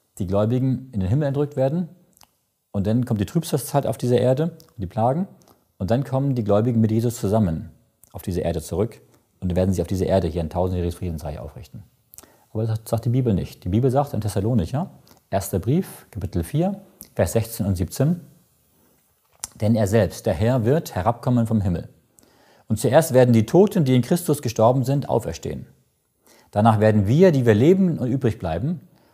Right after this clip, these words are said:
zugleich mit ihnen entrückt werden, auf den Wolken in die Luft dem Herrn entgegen.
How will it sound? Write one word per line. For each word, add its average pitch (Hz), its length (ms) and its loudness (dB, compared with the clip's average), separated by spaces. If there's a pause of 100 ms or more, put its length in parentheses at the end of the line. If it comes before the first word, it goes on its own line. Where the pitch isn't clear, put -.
(160)
zugleich 123 500 2
mit 156 140 2
ihnen 107 480 2
entrückt 117 500 -2
werden, - 280 -10
auf 98 100 -6
den 104 180 0
Wolken 135 300 6
in 127 80 4
die 117 40 4
Luft 156 280 2
dem 113 100 4
Herrn 123 200 2
entgegen. 104 540 -2